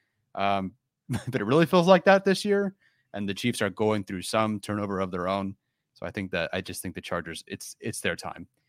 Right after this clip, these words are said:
Um, so them, so the Chiefs do not win the A F C West, thank goodness. This was a tough one for me. I went one of the A F C North teams. It was between the Bengals and the Ravens for me.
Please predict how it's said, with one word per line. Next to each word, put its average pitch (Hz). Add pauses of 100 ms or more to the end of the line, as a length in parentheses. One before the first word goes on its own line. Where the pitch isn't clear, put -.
(300)
Um, 87
so 85
them, 135
so -
the 90
Chiefs -
do 95
not 120
win 113
the 110
A 107
F 104
C 104
West, 98
thank 82
goodness. 110 (600)
This 151
was 165
a -
tough 135
one 131
for 123
me. 123
I -
went 107
one 110
of 101
the 101
A 101
F 101
C 101
North 98
teams. 101 (320)
It 104
was 101
between 107
the 95
Bengals 98
and 92
the 92
Ravens 90
for 95
me. 92